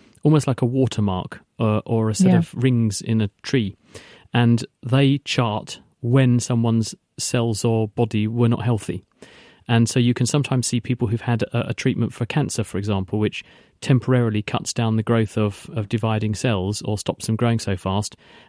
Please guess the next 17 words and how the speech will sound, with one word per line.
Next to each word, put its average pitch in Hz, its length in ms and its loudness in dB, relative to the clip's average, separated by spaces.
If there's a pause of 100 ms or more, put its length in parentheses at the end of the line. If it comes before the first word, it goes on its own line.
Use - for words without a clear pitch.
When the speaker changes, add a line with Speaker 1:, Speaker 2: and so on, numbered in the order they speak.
Speaker 1:
and 117 100 2
you'll 117 160 2
see 123 260 0
that 113 260 -4
the 120 60 2
nails 120 400 0
have 110 180 -2
this 113 200 -4
ridge 110 400 0
which - 180 -6
corresponded 110 540 -2
to - 100 -8
when 110 200 0
they 104 100 0
had 107 180 -4
their 107 120 -2
treatment. 101 500 -4